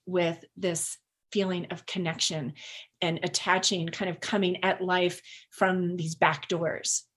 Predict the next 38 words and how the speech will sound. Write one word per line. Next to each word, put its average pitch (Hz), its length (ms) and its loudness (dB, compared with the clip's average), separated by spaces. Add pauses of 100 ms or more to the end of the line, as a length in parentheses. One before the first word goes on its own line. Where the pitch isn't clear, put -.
(160)
right? 180 300 0
Like 165 200 0
understanding, 185 540 2
like, 151 240 -4
"Ooh, 240 100 6
my 175 140 2
kids 202 420 0
have 190 400 0 (280)
this 175 200 0
sacred 220 380 6
spark 190 460 4
in 190 140 4
them 165 340 -2
and 180 100 -2
I 170 60 0
want 185 220 0
to 175 120 -4
fan 196 360 4
that 170 260 2
flame." 160 580 -2 (400)
That 208 400 6
can 190 300 0
help 220 380 6
clarify 220 680 4
things 180 400 -4
rather 180 380 4
than, 175 400 -2 (300)
like, 170 120 -4
a 175 60 -2
more 170 180 0
logical 175 460 0
question 165 580 -4
as 160 140 -8
far 151 180 0
as 156 240 -2 (400)
how 175 200 0
can 175 140 -4
I 165 260 -2